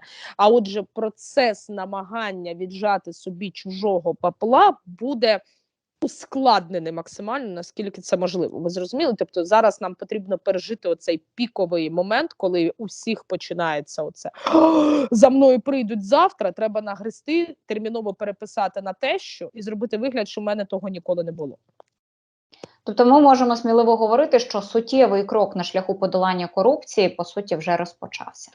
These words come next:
Speaker 1: Він, да, він та розпочався. Головне, щоб з нами, за нами так же пильно пиль-, п-, слідкували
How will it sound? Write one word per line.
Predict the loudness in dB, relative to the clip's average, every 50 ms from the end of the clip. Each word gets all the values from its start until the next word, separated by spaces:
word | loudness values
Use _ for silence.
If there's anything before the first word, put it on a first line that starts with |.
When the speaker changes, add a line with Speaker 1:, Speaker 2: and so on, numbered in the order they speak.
| _ -20 -20 -10 -6
Speaker 1:
Він, | 0 4 6 6 6 6 6
да, | 6 6 6 4
він | 2 -2 -4 -4
та | -4 -4 -4
розпочався. | -4 -6 -8 -10 -12 -12 -10 -6 -4 -4 -4 -4 -6 -10 -12 -10
Головне, | -8 -8 -8 -10 -10 -10 -10 -10
щоб | -10 -10 -12 -10
з | -10 -10
нами, | -6 -4 -4 -4 -4 -6 -6 -6 -6 -8 -8
за | -8 -8 -6 -6 -4
нами | -4 -4 -6 -6 -6
так | -6 -6 -6 -6 -6
же | -10 -12 -10
пильно | -8 -8 -8 -6 -8 -10 -12 -12 -14
пиль-, | -14 -14 -16 -18 _ -20 -18 -10
п-, | -6 -4 -2 -2 -2 -4 -4
слідкували | -6 -8 -8 -10 -8 -6 -2 2 4 4 4 4 2 0 -4 -6